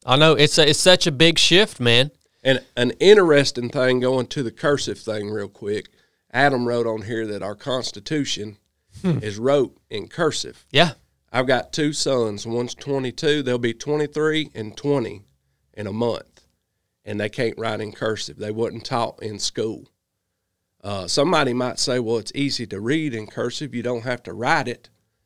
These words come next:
Speaker 2: to be able to read it." I don't know if that's true. Could they actually read the Constitution not being able to write in cursive?
Speaker 1: That's a good point.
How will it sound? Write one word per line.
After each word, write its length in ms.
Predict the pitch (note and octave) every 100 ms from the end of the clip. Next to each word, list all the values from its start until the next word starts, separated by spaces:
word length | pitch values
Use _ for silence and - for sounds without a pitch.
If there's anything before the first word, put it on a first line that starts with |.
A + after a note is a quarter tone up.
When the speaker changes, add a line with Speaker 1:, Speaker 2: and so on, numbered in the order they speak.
| _
Speaker 2:
to 80 | A2
be 180 | A2+ B2+
able 180 | B2+ G#2+
to 80 |
read 280 | G#2 C#3 F#3
it." 220 | C#3+ - _ _ -
I 160 | D3
don't 200 | G3 A#2+
know 160 | C3 B2
if 100 | -
that's 240 | G#2+ -
true. 300 | - G2 A2 - _ _ _ _ _ _ _ _ _ _ _ _
Could 140 | - G#2
they 140 | G#2+
actually 400 | G#2 B2+ - A2+
read 260 | A2 A#2 A#2
the 80 | G#2
Constitution 920 | B2 B2 - A#2 D3 C#3 - F#2 G2 -
not 240 | A#2 -
being 200 | A2+ A2+
able 260 | A#2 G#2 G2+
to 180 | B2
write 380 | G2+ A2+ B2 - - _ _ _ _ _ _ _ _ _ -
in 160 | G2+
cursive? 540 | - G2+ E2+ - - _ _ _ _ _ _ _
Speaker 1:
That's 200 | B2+ B2+
a 40 | A#2+
good 200 | C#3 C#3
point. 320 | D#3 E3